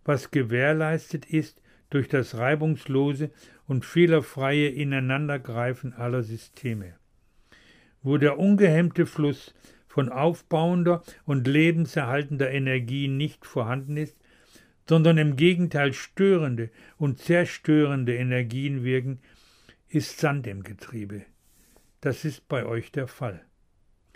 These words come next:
Die notwendige geistige Kommunikation unter den Gestirnen eurer Welt, die einem Geben und Nehmen gleicht, ist nicht vorhanden. Eure Himmelskörper sind, wenn sie gesetzmäßig ihre Bahn ziehen sollen,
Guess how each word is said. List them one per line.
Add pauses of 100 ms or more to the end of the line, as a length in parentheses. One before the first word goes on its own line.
(760)
Die
notwendige
geistige
Kommunikation
unter
den
Gestirnen
eurer
Welt, (680)
die
einem (360)
Geben
und
Nehmen
gleicht, (300)
ist
nicht
vorhanden. (800)
Eure
Himmelskörper
sind, (540)
wenn
sie
gesetzmäßig
ihre
Bahn
ziehen
sollen,